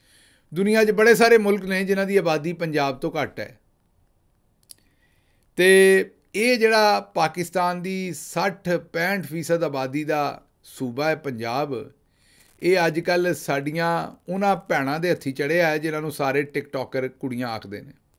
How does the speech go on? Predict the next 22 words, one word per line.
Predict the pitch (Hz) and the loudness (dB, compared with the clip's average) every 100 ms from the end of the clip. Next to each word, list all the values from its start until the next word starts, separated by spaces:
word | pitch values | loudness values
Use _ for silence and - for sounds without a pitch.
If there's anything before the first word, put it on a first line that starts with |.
| _ _ _ 143 | _ _ _ -6
ਇਹ | 160 | -6
ਤੇ | 160 | -4
ਸਾਡੀਆਂ | 143 156 165 | -6 -6 -6
ਭੈਣਾਂ | 165 165 135 147 | -4 -2 -2 -4
ਨੇ, | 143 - _ _ _ _ _ _ - | -8 -12 _ _ _ _ _ _ -2
ਪਰ | 185 | 0
ਕਰੀਏ | 185 208 220 247 240 | 0 0 2 4 4
ਕੀ, | - 214 | 2 2
ਉਹ | 220 | 4
ਸੂਬੇ | 208 - 190 180 220 | 4 2 0 6 6
ਨੂੰ | 226 220 | 8 0
ਇੰਝ | 208 226 | 0 -2
ਹੀ | |
ਚਲਾ | 214 202 185 | 2 4 4
ਰਹੀਆਂ | 185 208 | 2 0
ਨੇ | 220 | 0
ਜਿਵੇਂ | 208 202 202 | 0 0 0
TikTok | 165 180 143 175 160 | -2 -4 0 -2 0
ਦਾ | 160 156 | 0 -2
ਅਕਾਊਂਟ | 143 131 139 | -2 -8 -4
ਚਲਾਈਦਾ | 143 139 139 | -2 -2 -4
ਹੈ। | 139 | -10